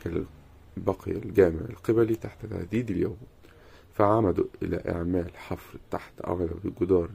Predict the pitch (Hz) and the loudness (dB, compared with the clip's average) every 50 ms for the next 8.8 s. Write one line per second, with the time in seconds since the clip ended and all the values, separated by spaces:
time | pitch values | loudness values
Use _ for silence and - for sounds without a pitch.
0 | 95 98 98 95 107 113 113 110 113 113 113 120 120 113 113 123 127 - - - | -2 0 0 2 2 2 4 4 4 4 4 2 0 0 0 -2 -2 -4 -8 -20
1 | - - - - - 101 92 - 87 - - - - - - - 87 87 87 - | -20 -20 -16 -6 -2 -2 0 0 -2 -4 -6 -10 -8 -8 -6 -4 -6 -6 -4 -4
2 | - 95 95 - 95 85 101 98 87 87 92 101 104 98 90 - - - - - | -2 -2 -2 -2 -4 -6 -4 -2 -2 0 0 0 -2 -2 -4 -6 -10 -12 -12 -12
3 | - - - - - - - - - - - - - - - - 113 127 123 98 | -12 -14 -16 -20 -20 -20 -20 -20 -20 -20 -20 -20 -20 -10 -2 2 2 2 2 2
4 | 87 117 92 - - - - 143 143 - - - - 131 - - - - - 98 | -2 -8 -10 -8 -6 -6 -6 -4 -2 -2 -2 -2 -2 -4 -4 -4 -4 -6 -6 -10
5 | - - - 95 92 - - - - - - - - - - - - - - - | -6 -2 0 0 0 0 -4 -8 -8 -8 -10 -10 -18 -20 -20 -20 -20 -20 -20 -20
6 | - - - - - - - - - - - - - - - - - - 87 - | -20 -20 -20 -20 -20 -20 -20 -20 -20 -20 -20 -20 -20 -20 -14 -6 -4 -2 -2 0
7 | 104 113 139 131 110 90 85 85 - - 98 98 90 87 87 82 82 82 - - | 2 2 4 4 4 4 4 2 2 2 2 2 2 -2 -4 -6 -6 -4 -2 2
8 | 92 110 135 135 - - 127 113 - - 135 123 135 139 143 | 2 4 4 2 0 -2 -8 -6 -2 0 0 0 0 0 -4